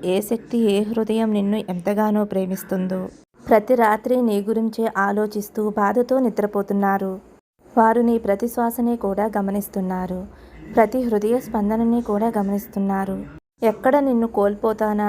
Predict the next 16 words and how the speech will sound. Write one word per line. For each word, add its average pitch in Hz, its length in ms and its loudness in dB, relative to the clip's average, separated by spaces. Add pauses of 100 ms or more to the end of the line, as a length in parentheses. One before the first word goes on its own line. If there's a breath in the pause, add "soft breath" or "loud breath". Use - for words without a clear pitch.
(100)
అన్న 196 220 -2 (640 loud breath)
భయంతోటి 214 720 0
వణికిపోతున్నారు. 202 1000 -2 (640)
వారికి 233 420 4
నువ్వు 214 280 -2 (120)
అపరిచితులుగానే 226 1000 -2
ఉన్నావు, 196 480 -2 (100)
కొత్త 214 280 0
వ్యక్తిగానే 220 720 0
ఉన్నావు. 196 540 -2 (560)
వింతగా 240 460 4
ఉంది 208 300 -2
కదా, 208 260 -2 (260)
నువ్వు 220 340 -2
భావిస్తున్నావు 220 720 0
కదా, 202 260 -2